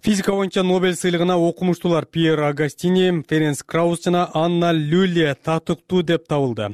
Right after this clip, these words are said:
Америкалык, германиялык жана швециялык бул илимпоздор электронду жана жарыктын табиятын изилдегени үчүн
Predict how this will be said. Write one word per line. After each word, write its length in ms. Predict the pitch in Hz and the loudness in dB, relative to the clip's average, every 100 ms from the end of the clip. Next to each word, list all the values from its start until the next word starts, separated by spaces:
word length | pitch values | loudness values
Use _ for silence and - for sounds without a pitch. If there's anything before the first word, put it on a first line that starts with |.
| 104 | -8
Америкалык, 560 | 123 151 156 151 139 113 | 0 2 2 0 -4 -4
германиялык 680 | 135 147 165 170 165 156 - | -2 0 2 2 0 -2 -2
жана 180 | 156 143 - - _ | -2 -2 -8 -20 _
швециялык 560 | - 160 175 - 165 127 | -6 -4 -4 -4 -4 -4
бул 240 | 139 170 | -2 0
илимпоздор 560 | 175 170 175 165 175 156 | 0 0 -2 0 0 0
электронду 560 | 151 147 165 175 165 | -2 -2 0 0 0
жана 220 | 165 151 120 | 0 0 -2
жарыктын 540 | 147 151 - 160 143 | -2 -2 -2 -2 -2
табиятын 500 | 147 151 151 156 147 | -2 0 -2 0 -2
изилдегени 480 | 151 160 156 170 170 | -2 -2 0 0 0
үчүн 300 | 156 180 | 0 -2